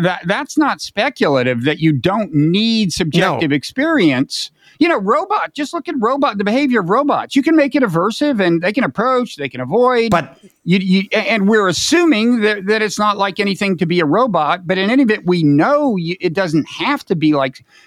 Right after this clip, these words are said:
Speaker 1: there doesn't have to be subjective experience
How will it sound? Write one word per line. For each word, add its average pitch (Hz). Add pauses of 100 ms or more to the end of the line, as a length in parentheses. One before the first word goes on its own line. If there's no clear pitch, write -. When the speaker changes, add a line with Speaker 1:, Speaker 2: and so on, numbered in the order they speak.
Speaker 1:
there 156
doesn't 156
have 254
to 165
be 143
subjective 143
experience 143